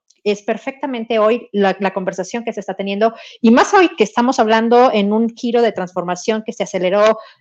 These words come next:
al doscientos por ciento, ¿no? Donde la, las empresas lo que están haciendo es buscar mecanismos de transformación acelerada. Entonces, las conversaciones las estamos teniendo con estas áreas de, de, de transformación digital, de transformación de las áreas de,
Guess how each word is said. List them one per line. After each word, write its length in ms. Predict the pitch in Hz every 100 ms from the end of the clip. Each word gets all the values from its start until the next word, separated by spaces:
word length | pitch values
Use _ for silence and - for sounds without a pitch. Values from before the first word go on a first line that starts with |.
| -
al 140 | 185
doscientos 400 | 180 - 214 214
por 120 | -
ciento, 360 | - 208 190 170
¿no? 200 | 185 220
Donde 240 | 208 180
la, 200 | 185 190 180
las 160 | 185
empresas 300 | 180 208 220
lo 80 | 220
que 60 | 175
están 180 | 208
haciendo 400 | 202 - 202 202
es 200 | 202 196
buscar 360 | 196 - - 208
mecanismos 460 | 208 185 196 196 196
de 60 |
transformación 580 | 170 175 175 170 202 202
acelerada. 560 | 190 170 180 190 170 - - -
Entonces, 560 | - 226 214 233 233 226
las 180 | 208 202
conversaciones 500 | 220 208 214 277 269
las 100 | 247
estamos 220 | - 226
teniendo 320 | 226 214 214 214
con 160 | 202
estas 280 | 214 - -
áreas 260 | 214 220 202
de, 100 | 190
de, 340 | 175 175 175 180
de 160 | - 170
transformación 640 | 170 170 185 170 - 220
digital, 460 | 220 214 180 190 190
de 80 | 185
transformación 960 | 165 170 - 170 175 - 196 190 202
de 100 | 190
las 180 | 175 170
áreas 300 | 185 196 190
de, 220 | 180 170